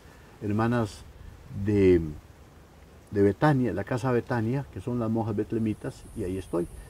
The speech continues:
viviendo aquí en, en esta, en esta casa del clero. Eh,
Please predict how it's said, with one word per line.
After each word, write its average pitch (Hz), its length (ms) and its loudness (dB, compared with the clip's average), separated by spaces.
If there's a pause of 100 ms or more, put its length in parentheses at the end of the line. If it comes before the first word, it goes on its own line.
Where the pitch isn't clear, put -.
(140)
viviendo 151 560 10 (320)
aquí 113 480 4
en, 90 240 -2 (340)
en 107 180 0
esta, 113 400 2 (400)
en 123 80 -4
esta - 200 -6
casa 123 420 -2 (340)
del 101 120 0
clero. 131 380 4 (800)
Eh, 69 140 -10